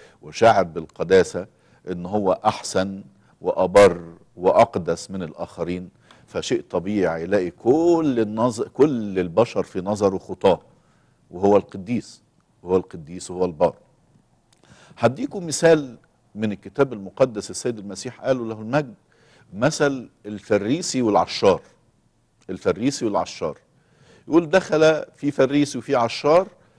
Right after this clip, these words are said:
دخل ال-، كليهما إلى الهيكل، وصلى الفريسي وقال: 'أشكرك يا رب إني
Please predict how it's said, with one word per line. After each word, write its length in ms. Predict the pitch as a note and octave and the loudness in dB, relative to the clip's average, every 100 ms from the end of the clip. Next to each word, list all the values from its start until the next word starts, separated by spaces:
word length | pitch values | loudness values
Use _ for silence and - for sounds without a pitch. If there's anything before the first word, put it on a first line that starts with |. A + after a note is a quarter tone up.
| _ _ _ - | _ _ _ -4
دخل 420 | C#3 F3+ C#3 B2 | -2 0 2 4
ال-، 460 | A#2+ - G#2+ G2 - | 4 2 -2 -6 -8
كليهما 600 | A#2 A2 G2+ B2+ G#2+ F#2 | 2 2 2 -2 -4 -6
إلى 220 | F#2 F2+ | -6 -6
الهيكل، 460 | E2 F#2+ F2 - C2 - _ _ _ _ _ _ _ _ _ _ _ _ _ _ | -4 -2 -4 -6 -20 -20 _ _ _ _ _ _ _ _ _ _ _ _ _ _
وصلى 520 | C2+ - G2+ G#2+ F#2 | -20 -6 -4 -4 -6
الفريسي 680 | E2 - D#2 D#2+ F#2 - D#2 _ _ _ | -10 -14 -20 -18 -18 -20 -20 _ _ _
وقال: 420 | D2+ D2+ - D2 C#2 _ _ _ _ _ _ _ _ _ _ _ _ _ _ _ _ _ - | -20 -20 -16 -16 -18 _ _ _ _ _ _ _ _ _ _ _ _ _ _ _ _ _ -4
'أشكرك 520 | D3+ - G3+ E3+ - | -4 0 2 2 4
يا 80 | C3+ | 4
رب 200 | C3+ - _ _ _ _ _ _ _ _ _ _ - | 4 2 _ _ _ _ _ _ _ _ _ _ -2
إني 540 | C3 C3 A#2+ A#2 A2 | 0 0 -2 -2 -4